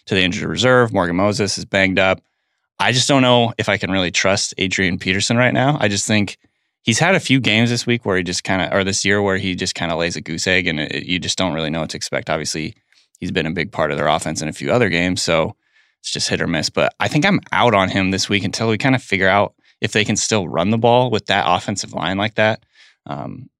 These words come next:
you know, and, and again, the, the Bucks' pass defense is so bad. Maybe they'll lean on Alex Smith a little bit more this week and, and going forward. But he's the kinda same deal with Michel. If you have another option, I would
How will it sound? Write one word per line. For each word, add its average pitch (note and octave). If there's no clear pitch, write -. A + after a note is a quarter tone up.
you F#2+
know, D#2+
and, D#2+
and F#2+
again, E2+
the, D2
the -
Bucks' -
pass -
defense F2
is C2+
so D#2+
bad. D2
Maybe F2
they'll D#2+
lean F2+
on D#2+
Alex F#2+
Smith -
a C#2+
little F#2
bit E2
more D2
this A#1
week C#2
and, -
and B1+
going C2+
forward. C#2
But D#2+
he's D3
the C#3+
kinda C#3
same G#2+
deal F#2+
with F2
Michel. G#2
If F#2+
you A2
have B2
another A#2
option, F#2+
I F#2+
would F#2+